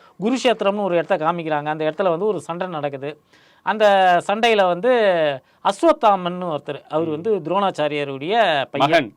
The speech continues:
Speaker 1: மகன். ஆ, துரோணாச்சாரியாரோட மகன்கிறதுனால அவர் ஒரு பார்ப்பனர் அப்படிங்கிறத வந்து நம்ம வந்து புரிஞ்சுக்கலாம்.
Speaker 2: ம்.
Speaker 1: அஸ்வத்தாமன் ஒரு பார்ப்பனர். இது எல்லாமே மகாபாரதத்துல இருக்கிறதா, நாம எதுவும்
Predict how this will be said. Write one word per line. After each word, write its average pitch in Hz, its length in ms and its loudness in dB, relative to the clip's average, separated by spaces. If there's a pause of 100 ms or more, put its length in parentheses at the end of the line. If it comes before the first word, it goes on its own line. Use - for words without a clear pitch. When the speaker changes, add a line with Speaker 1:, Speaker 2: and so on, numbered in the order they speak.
(220)
Speaker 1:
மகன். 160 220 -2 (480)
ஆ, 175 100 -2 (300)
துரோணாச்சாரியாரோட 202 760 2 (120)
மகன்கிறதுனால 196 640 0
அவர் 294 120 4
ஒரு 254 200 0
பார்ப்பனர் 214 500 4
அப்படிங்கிறத 180 380 -4
வந்து 175 200 -8
நம்ம 160 160 -6
வந்து 151 180 -10
புரிஞ்சுக்கலாம். 139 460 -12
Speaker 2:
ம். - 100 -20
Speaker 1:
அஸ்வத்தாமன் 160 480 -10 (340)
ஒரு 156 160 -6
பார்ப்பனர். 147 520 0
இது 226 100 -2
எல்லாமே 262 220 4 (100)
மகாபாரதத்துல 247 440 6
இருக்கிறதா, 202 240 0
நாம 160 240 -2
எதுவும் 185 240 -4